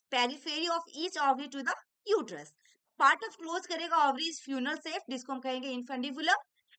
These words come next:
and उसके बाद edge of the finger like projections होगा, that is called femur, ये कहलाएगा, ठीक है? अब यहाँ पे हेल्प किसको कर रहा है? Collection of ovum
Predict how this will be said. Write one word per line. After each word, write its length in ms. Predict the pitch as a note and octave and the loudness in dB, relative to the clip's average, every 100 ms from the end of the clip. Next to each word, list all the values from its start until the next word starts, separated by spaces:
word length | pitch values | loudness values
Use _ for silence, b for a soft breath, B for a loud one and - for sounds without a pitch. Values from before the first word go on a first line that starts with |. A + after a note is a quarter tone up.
| C#4 | -4
and 120 | E4 | -4
उसके 180 | - E4 | -6 -6
बाद 220 | D#4 C4 | -4 -4
edge 140 | D#4+ F4 | -4 -2
of 180 | D#4+ D#4+ | -2 -2
the 100 | D#4 E4 | -6 -6
finger 260 | C#4 C4 D4 | -4 -2 0
like 180 | C4+ C#4+ C#4 | 0 -2 -4
projections 500 | C#4+ C4 C4+ D#4 D4+ | -4 -4 -6 -10 -10
होगा, 200 | D4 D4 A#3 | -6 -2 -2
that 200 | A#3 C4 | -4 -10
is 80 | - | -4
called 160 | C#4+ G4+ | -4 -4
femur, 200 | - D4 C4 | -6 -4 -2
ये 60 | A3 G3+ | -2 -4
कहलाएगा, 440 | F3+ D#3+ D3+ C3 _ _ _ _ | -10 -12 -14 -18 _ _ _ _
ठीक 120 | D#4+ | 0
है? 140 | B4 G4+ - b b | 2 0 -6 b b
अब 160 | C#4+ F#4+ | 4 4
यहाँ 180 | G4 F4+ F4+ | 4 0 0
पे 60 | F#4 | 0
हेल्प 180 | D#4 E4 - | 2 0 -2
किसको 240 | E4 E4+ | -8 -8
कर 160 | E4 E4 | 0 2
रहा 60 | F4+ | 2
है? 80 | F#4 | 0
Collection 380 | C4 C4 D#4+ D4+ | 0 0 -4 -6
of 100 | D4+ C4 | 0 0
ovum 260 | A#3 D#4+ | 2 0